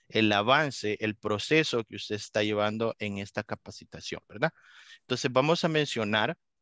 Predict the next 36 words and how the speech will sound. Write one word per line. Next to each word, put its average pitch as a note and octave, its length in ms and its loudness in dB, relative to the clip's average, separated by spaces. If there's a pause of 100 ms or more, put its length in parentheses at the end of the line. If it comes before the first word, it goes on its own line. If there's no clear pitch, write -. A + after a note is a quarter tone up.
(220)
que A#2+ 380 2
al A#2+ 160 2
final B2 340 0
del E3+ 160 0
programa, C#3+ 880 2
eh, A2 200 -6
contamos A#2+ 480 -4
con C3+ 500 0
quince C3 320 -6
módulos, C#3 640 2
en A2 140 -10
total A2+ 360 2
son C3+ 260 0
seiscientas A2+ 680 -2
horas A#2+ 240 0
clases, D3+ 500 2 (420)
pero C#3 460 4 (340)
dentro C3 380 0
de A2+ 80 4
los A2+ 160 0
niveles, C3+ 560 2
tomando A2 320 -2
en A#2 80 -4
cuenta A2+ 380 -2
que - 120 -10
son G#2 200 -8
cuarenta G#2 480 0
horas A2+ 240 0
clases G#2 600 0
por F#2+ 200 -6
cada F#2+ 260 4
módulo F#2+ 560 0
y F2 140 -12
son F2+ 260 -6
tres A2 220 -4
módulos, C#3 580 2